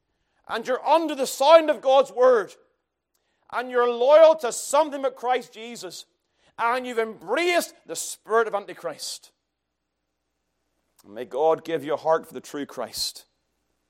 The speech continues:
Jesus, God manifest in the flesh, the true righteousness of God, who lived in full obedience to the law of God, died upon the Roman cross,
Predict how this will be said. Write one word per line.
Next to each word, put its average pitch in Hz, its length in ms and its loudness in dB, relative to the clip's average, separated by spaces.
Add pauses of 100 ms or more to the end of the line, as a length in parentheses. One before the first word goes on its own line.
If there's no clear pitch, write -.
(440)
Jesus, 143 640 -10 (1160)
God 165 500 0 (260)
manifest 160 720 -12
in 151 120 -16
the 143 60 -18
flesh, - 640 -14 (640)
the 123 120 -14
true 175 340 -6
righteousness 185 560 -4
of 196 120 -12
God, 170 400 -4 (680)
who 147 100 -18
lived 190 380 -4
in 180 100 -12
full 190 280 -8
obedience 202 640 -10
to - 60 -18
the 196 100 -10
law 208 260 0
of - 120 -4
God, 156 280 -8
died 202 420 -6
upon 185 300 -8
the 170 80 -14
Roman 190 260 -10
cross, 156 480 -10